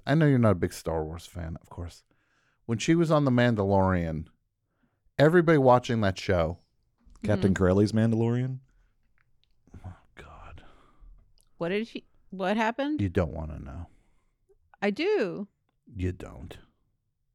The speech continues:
Speaker 1: Do you really wanna
Speaker 3: Can you
Speaker 1: know?
Speaker 3: give me a hint?
Speaker 1: No, uh, you're either gonna hear all of it or none of it. I can't half, I can't split this one in half, Julie. He said,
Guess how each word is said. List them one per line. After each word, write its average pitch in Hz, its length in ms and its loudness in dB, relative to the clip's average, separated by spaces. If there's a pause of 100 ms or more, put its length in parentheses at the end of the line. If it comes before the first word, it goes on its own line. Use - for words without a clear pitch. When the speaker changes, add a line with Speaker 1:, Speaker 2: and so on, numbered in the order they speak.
(560)
Speaker 1:
Do 98 80 -4
you 98 80 2
really 98 240 6
wanna 104 220 4
Speaker 3:
Can - 40 4
you 107 60 2
Speaker 1:
know? 107 60 4
Speaker 3:
give 113 100 6
me 247 140 6
a 240 80 6
hint? 233 520 2 (400)
Speaker 1:
No, 131 320 6
uh, 101 140 0
you're 117 400 6
either 151 180 6
gonna 131 200 4
hear 117 180 6
all 117 320 6
of 135 140 4
it 151 120 2
or 110 120 4
none 110 240 4
of 92 120 0
it. 82 180 -6 (100)
I 101 80 2
can't 120 380 0
half, 107 520 0 (180)
I 107 100 2
can't 127 240 2
split 120 260 2
this 117 160 0
one 110 200 4
in 104 140 2
half, 98 400 -4
Julie. 87 520 -6 (1600)
He 127 200 2
said, 110 540 2